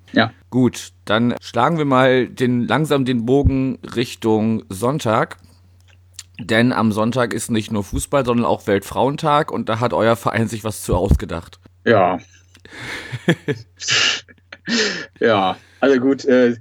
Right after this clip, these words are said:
Speaker 1: das ist, äh, wir haben so eine, eine Marketingagentur seit, äh, ein, zwei Jahren, die da versucht, bei jedem Spiel ein bisschen einen flotten Spruch, sage ich jetzt mal, zum, zum Spieltag zu bringen. Ähm, jetzt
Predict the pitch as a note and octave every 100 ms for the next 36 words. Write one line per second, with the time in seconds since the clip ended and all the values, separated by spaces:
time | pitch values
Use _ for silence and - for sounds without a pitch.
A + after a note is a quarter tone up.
0 | - _ - A#2 C3 B2 - B2+ A#2+ A#2
1 | B2 C3 B2 A#2+ A#2 A2 A2+ A2+ B2 D#3+
2 | C#3 B2 B2+ B2 C#3 C3 - A#2 A#2 -
3 | A#2+ A2+ G#2+ A2+ A#2+ A2+ A2+ G#2+ A#2+ A#2+
4 | A2+ A2 G#2+ G#2+ - A2 B2 A#2+ G#2 A2
5 | B2 A#2+ - A2+ A2+ G#2+ A#2 - A2 G#2+
6 | - - - _ _ _ _ - A#2+ A2
7 | A2+ B2 B2 B2 - - C#3+ - C3 C3
8 | C3 A#2+ B2+ A#2+ B2 B2 A#2+ - A#2+ A2+
9 | A2+ A#2+ - B2 B2 C3 - B2+ - C#3
10 | C3 B2+ - - _ _ A2+ A2+ A2+ A2
11 | A2 G#2+ A#2 _ _ - A2+ - - -